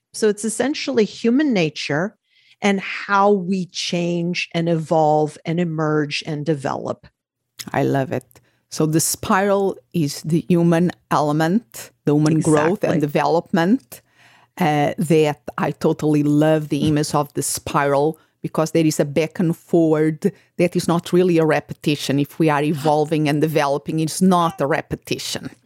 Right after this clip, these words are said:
Speaker 1: You know, I just, I love your background because we could go down that
Speaker 2: <laughs>
Speaker 1: rabbit hole. But, you know, th-, what you just brought up is a really critical point, is that we spiral back and forth between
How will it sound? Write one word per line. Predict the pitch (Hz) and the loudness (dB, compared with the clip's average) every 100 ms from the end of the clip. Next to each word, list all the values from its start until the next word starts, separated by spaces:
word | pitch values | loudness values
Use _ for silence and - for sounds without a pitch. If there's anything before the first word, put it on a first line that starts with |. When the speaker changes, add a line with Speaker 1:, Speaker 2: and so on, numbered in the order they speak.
| _ - | _ -4
Speaker 1:
You | 339 | -2
know, | 349 370 381 349 | 2 4 4 2
I | 403 | 0
just, | 415 480 - | 2 0 0
I | - 403 | 0 2
love | 302 262 269 269 277 285 294 | 0 2 2 4 4 4 2
your | - 226 240 233 | 0 2 4 2
background | 190 220 214 247 - 262 269 262 269 277 277 240 | -2 -2 0 0 -4 -4 0 2 4 2 2 0
because | 247 - 240 214 | -2 -2 -2 -2
we | 277 | -2
could | 349 330 | -2 -2
go | 208 180 | -2 -2
down | 185 233 240 262 233 | 0 2 2 2 0
that | 214 180 | -2 -2
Speaker 2:
<laughs> | 170 | -2
Speaker 1:
rabbit | 160 185 196 247 | 0 -2 0 -2
hole. | 247 269 262 269 262 | -2 0 4 4 2
But, | - 220 _ - - - | -2 -4 _ -20 -20 -6
you | 294 | -2
know, | 285 254 | 0 -2
th-, | 214 - 226 | -4 -12 -4
what | 233 254 339 | -2 -2 -2
you | 571 | -2
just | - 494 - | -2 -4 -2
brought | 240 208 208 | 0 2 2
up | 196 208 | 0 -2
is | 185 | -2
a | 208 | -4
really | 196 247 277 311 277 | -2 0 0 0 -4
critical | - - 175 180 - 175 _ | -4 -4 -2 -2 -4 -8 _
point, | - 180 156 - - | -8 -4 -4 -6 -2
is | 202 190 | -2 0
that | 208 208 | -2 -2
we | 226 | -4
spiral | 226 - - - 269 370 392 381 | -4 -8 -6 0 2 2 2 0
back | 240 226 226 233 | 0 0 -2 -6
and | 233 | -6
forth | 240 - - 285 226 165 - - - _ _ - _ 165 | -8 -10 -2 2 4 2 -4 -10 -20 _ _ -20 _ -4
between | 208 202 - 240 233 240 233 | -4 -4 -6 -2 0 2 2